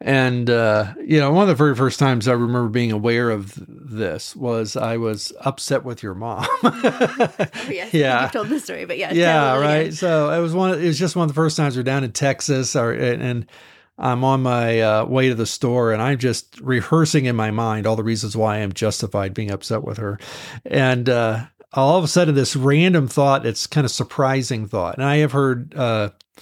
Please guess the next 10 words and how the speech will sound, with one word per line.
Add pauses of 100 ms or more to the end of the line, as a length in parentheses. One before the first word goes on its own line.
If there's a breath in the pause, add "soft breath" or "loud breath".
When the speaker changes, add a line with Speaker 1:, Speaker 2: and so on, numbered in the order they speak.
(240 loud breath)
Speaker 1:
Carl
Lehman
say
this
about
listening
prayer,
that,
that, (680 soft breath)
um,